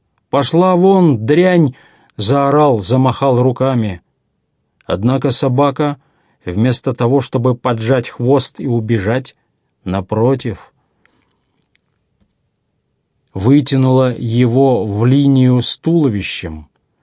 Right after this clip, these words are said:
отчего сделалась длинной и заостренной, как пика с бунчуком. Чуть присев, не поползла, а низко пошла с холма — на полусогнутых.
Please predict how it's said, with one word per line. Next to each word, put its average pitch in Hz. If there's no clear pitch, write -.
отчего 135
сделалась 123
длинной 139
и 139
заостренной, 120
как -
пика 123
с 82
бунчуком. 110
Чуть 135
присев, 139
не 107
поползла, 117
а 101
низко 139
пошла 127
с -
холма — 120
на 98
полусогнутых. 135